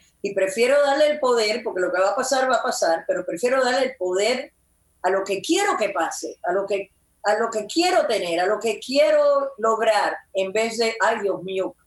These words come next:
¿y si pasa esto? ¿Y si pasa esto?". Bueno, puede pasar, pero si empiezas a, a darle energía, somos seres increíblemente creativos,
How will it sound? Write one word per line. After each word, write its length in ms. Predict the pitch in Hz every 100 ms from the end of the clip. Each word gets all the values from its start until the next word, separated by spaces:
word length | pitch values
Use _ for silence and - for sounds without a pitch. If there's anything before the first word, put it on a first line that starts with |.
| _
¿y 100 | 196 190
si 140 | 196
pasa 360 | 214 - 214 202
esto? 260 | 190 - - _
¿Y 80 | 170
si 160 | 170 196
pasa 320 | 202 202 196
esto?". 280 | 185 - - _ _ -
Bueno, 420 | 165 220 277 269 _ _ _ -
puede 200 | 160 -
pasar, 340 | 247 262 269
pero 140 | 220 185
si 160 | -
empiezas 420 | 165 160 214 269 269
a, 200 | 269 - - _ _ 180
a 120 | 185
darle 300 | 214 277 285
energía, 440 | 254 220 302 311
somos 320 | - 247 277 277
seres 380 | - 277 285 269
increíblemente 800 | 226 202 208 254 254 262 262 269
creativos, 540 | 226 214 294 302 262